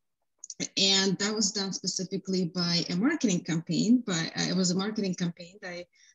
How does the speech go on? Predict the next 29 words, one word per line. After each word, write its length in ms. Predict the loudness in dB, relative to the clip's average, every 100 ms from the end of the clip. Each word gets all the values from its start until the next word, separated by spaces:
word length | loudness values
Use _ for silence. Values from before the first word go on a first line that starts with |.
| 0
done 240 | 4 4 4
by 100 | 4
an 180 | 2 2
advertising 640 | 2 2 2 2 2 2
agency. 680 | 4 4 2 0 0 0 -2 -10 -20 -20 _
And 440 | 6 8 8 8 8
they 120 | 8 6
actually, 440 | 4 2 4 4
that 240 | 4 2
company, 380 | 0 0 2 2
they 260 | 2 2 2
ended 300 | 0 -2 0
up, 200 | 0 -2 _ -2
as 200 | 2 4
I 80 | 4
was 160 | 6 6
looking 320 | 6 6 4
into 200 | 4 2
them, 180 | 2 4
they 100 | 2
ended 280 | 2 2 2
up 140 | 2 0 -2
paying, 400 | 0 2 2 0 -6 _ _ _
um, 600 | 0 0 2 0 0 0 -2 _ _ -6 0
they 140 | 2
had 160 | 2 2
some 240 | 2 4
lawsuits 600 | 4 4 4 2 0 -2
because 600 | -2 0 2 0 0 -4